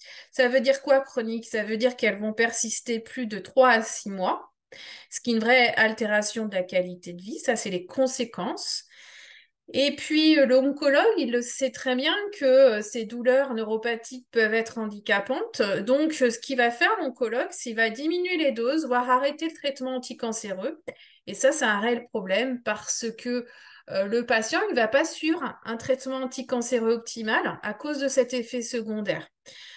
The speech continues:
Donc, il y aurait, il y a en plus, donc, d'une part, il y a une altération de la qualité de vie et en plus,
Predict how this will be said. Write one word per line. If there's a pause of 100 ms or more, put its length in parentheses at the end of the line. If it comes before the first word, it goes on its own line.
(120)
Donc,
il
y
aurait,
il
y
a
en
plus,
donc,
d'une
part,
il
y
a
une
altération
de
la
qualité
de
vie
et
en
plus,